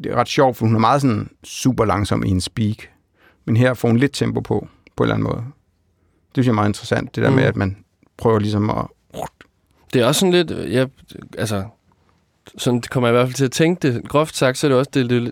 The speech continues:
Speaker 2: det er jo sådan det lidt kedelige, der kommer der. Altså, det, det er meget, ja, elegant, at det er så det, vi speeder lidt op, for bare at komme videre
Speaker 1: Mhm.
Speaker 2: til det, der sådan ægte er spændende.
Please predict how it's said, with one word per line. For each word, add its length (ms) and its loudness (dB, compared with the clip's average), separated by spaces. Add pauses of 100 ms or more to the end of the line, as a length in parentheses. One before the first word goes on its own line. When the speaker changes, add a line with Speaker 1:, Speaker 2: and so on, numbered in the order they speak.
(140)
Speaker 2:
det 80 0
er 20 2
jo 60 0
sådan 180 -4
det 100 -2
lidt 200 -2
kedelige, 500 0 (140)
der 60 -2
kommer 260 0
der. 200 0 (540)
Altså, 200 2
det, 300 0
det 60 2
er 40 2
meget, 320 4
ja, 120 4
elegant, 420 0
at 120 -8
det 60 2
er 40 2
så 160 2
det, 140 0
vi 60 -4
speeder 340 -2
lidt 160 0
op, 200 -2
for 140 -6
bare 160 0
at 60 -4
komme 200 -2
videre 280 -2 (300)
Speaker 1:
Mhm. 120 4
Speaker 2:
til 140 4
det, 100 4
der 120 2
sådan 300 -2 (420)
ægte 340 -2
er 260 -6
spændende. 380 -4